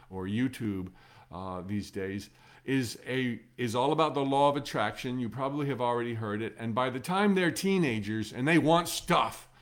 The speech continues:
they want things, they wanna achieve, the video, more than the book, in my opinion, the video is just mind candy. It's just,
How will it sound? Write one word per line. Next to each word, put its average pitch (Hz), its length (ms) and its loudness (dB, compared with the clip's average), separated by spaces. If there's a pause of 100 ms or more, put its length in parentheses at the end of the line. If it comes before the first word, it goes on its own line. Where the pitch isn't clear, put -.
(160)
they 151 120 4
want 151 280 2
things, 117 480 0
they 147 120 2
wanna 143 360 0 (180)
achieve, 117 720 2 (1040)
the 123 160 -2
video, 120 880 6
more 147 340 4
than 175 160 4
the 170 80 4
book, 139 460 2
in 113 100 -6
my 120 200 -2
opinion, 110 520 -4
the 120 80 -4
video 120 720 4
is 113 260 -4
just - 480 -4 (960)
mind 143 800 2
candy. 127 580 0
It's 120 200 -2
just, - 320 -6